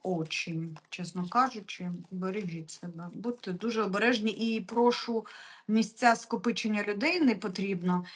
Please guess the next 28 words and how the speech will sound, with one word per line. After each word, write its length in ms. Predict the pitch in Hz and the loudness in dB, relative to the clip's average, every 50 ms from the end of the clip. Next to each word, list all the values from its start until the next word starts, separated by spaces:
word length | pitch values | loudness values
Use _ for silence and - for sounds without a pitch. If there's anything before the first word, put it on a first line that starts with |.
| - - - - - - - | -18 -20 -20 -20 -20 -16 -10
Був 180 | 190 226 226 - | -8 -8 -6 -2
такий 280 | - 233 - - 233 | -2 -2 0 0 0
аспект, 420 | 214 220 - - - 311 - - - | 0 0 -2 -4 -4 -4 -2 -2 -2
я 80 | 214 | 0
вже 140 | 180 180 208 | 0 0 -2
згорнула 500 | 185 180 185 185 226 254 285 269 226 190 | -2 -2 0 2 4 4 4 4 2 0
карту, 300 | - 196 180 175 - 185 | 0 0 0 0 -2 -4
зараз 320 | 180 196 196 190 190 180 | -4 -2 -2 -2 -2 0
гляну, 420 | 180 180 196 190 185 180 175 175 175 | 0 2 2 2 2 0 0 -2 -6
чекайте, 440 | 175 - - - 185 180 180 - 185 | -8 -8 -6 -6 -6 -6 -4 -4 -2
є 240 | 180 185 190 175 | -2 0 0 0
оцей 260 | 175 196 180 - 220 196 | -2 -4 -4 -4 -4 -4
сімка 420 | - - 247 233 220 185 220 208 | 0 2 2 2 4 2 0 -2
мечів, 480 | 202 196 190 180 - - 190 180 165 180 | -2 -2 -4 -4 -6 -6 -6 -4 -4 -2
є 160 | 185 220 233 | 0 2 4
наводчик. 880 | 233 233 226 208 202 208 190 185 185 - - - 254 240 - - - _ _ _ _ _ _ _ _ _ _ _ _ _ _ _ _ _ _ _ _ _ _ _ _ _ _ _ _ _ _ _ _ - | 4 4 4 2 2 0 0 0 -2 -4 -6 -6 -6 -6 -8 -12 -18 _ _ _ _ _ _ _ _ _ _ _ _ _ _ _ _ _ _ _ _ _ _ _ _ _ _ _ _ _ _ _ _ -2
От 200 | 240 262 - - _ _ - | -2 -2 -2 -4 _ _ 2
той 300 | 277 262 247 208 190 190 | 6 6 6 6 6 4
наводчик, 760 | 185 175 165 160 170 220 294 294 - - - 202 - - | 4 4 4 4 2 2 2 2 0 -4 -6 -6 -4 -4
він 180 | 185 196 202 202 | -4 -2 0 0
як 280 | 202 196 190 - - - _ _ | -2 -2 -4 -6 -16 -20 _ _
і, 140 | 180 160 - _ _ _ _ _ - 165 160 160 - - - - - - - - _ _ _ _ _ _ _ _ _ _ _ - - | -10 -10 -10 _ _ _ _ _ -10 -8 -8 -8 -10 -16 -20 -20 -20 -20 -20 -20 _ _ _ _ _ _ _ _ _ _ _ -6 -4
от 160 | 214 214 - | -2 0 2
він 220 | 262 302 277 262 254 | 4 8 8 10 10
може 300 | 247 240 233 208 208 180 | 8 8 6 2 0 2
точки 400 | - 240 233 - - - - - | 4 4 4 4 0 -6 -8 -12
здавати, 480 | - 180 208 202 196 208 202 185 202 | -6 -2 -2 2 4 4 4 4 4
розумієте? 680 | 185 196 190 214 240 277 349 381 370 - 214 190 - - | 0 -2 2 4 6 6 6 4 0 -4 -6 -6 -6 -8